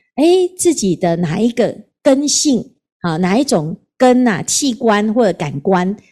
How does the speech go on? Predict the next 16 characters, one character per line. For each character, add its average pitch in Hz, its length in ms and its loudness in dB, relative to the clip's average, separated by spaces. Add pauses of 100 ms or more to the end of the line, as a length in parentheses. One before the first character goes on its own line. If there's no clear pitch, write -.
(140)
知 339 180 2
觉 135 560 -2 (280)
比 202 100 -2
较 185 160 2
灵 170 240 0
敏 165 220 0
的， - 180 -4 (180)
你 175 120 -4
就 226 120 2
可 196 160 -2
以 165 180 -2
往 156 220 -6
这 - 80 -4
个 185 120 -2
方 180 280 -4
向 175 240 -4